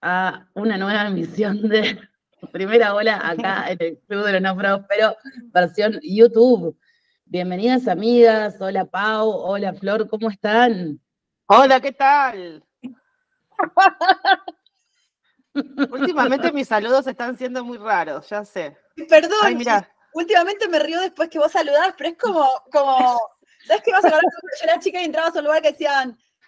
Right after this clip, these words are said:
Speaker 3: como espectáculo infantil, que decían, "¿Cómo están ustedes?"
Speaker 2: Hola.
Speaker 3: Una cosa medio forzada.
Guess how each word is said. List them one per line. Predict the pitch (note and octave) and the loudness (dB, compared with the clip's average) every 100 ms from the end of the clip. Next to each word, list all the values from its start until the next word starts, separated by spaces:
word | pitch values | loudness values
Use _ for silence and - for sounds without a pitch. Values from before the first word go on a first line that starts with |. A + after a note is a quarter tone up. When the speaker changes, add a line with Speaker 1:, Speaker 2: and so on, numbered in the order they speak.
| F#3 | -14
Speaker 3:
como | A3 A#3 | -6 -4
espectáculo | A#3 A3+ B3 D4+ E4 | -6 -6 -2 -2 0
infantil, | D#4+ C#4+ C4 D4+ | 0 0 -2 -2
que | C#4 | -2
decían, | C#4 C#4+ - - | 0 -2 -4 0
"¿Cómo | E4+ G4+ F#4+ | 6 8 6
están | C#4+ - F#4+ A4 G#4 | 0 -4 -6 -4 -6
ustedes?" | E4+ - G4+ A4 A#4+ A#4 A#4+ A#4+ - A#3+ - - | -6 -2 0 2 6 6 6 4 2 0 -6 -16
Speaker 2:
Hola. | A3+ C4+ A#3+ G#4 F#4+ - | -16 -8 0 2 2 0
Speaker 3:
Una | F4 - | 0 0
cosa | F#4 F4 E4+ | 0 -2 -2
medio | F#4 G#4+ | -2 0
forzada. | C#4+ C4 - C#4 E4+ F4+ C4 C4 | -2 -4 -4 -2 -2 -2 -4 -8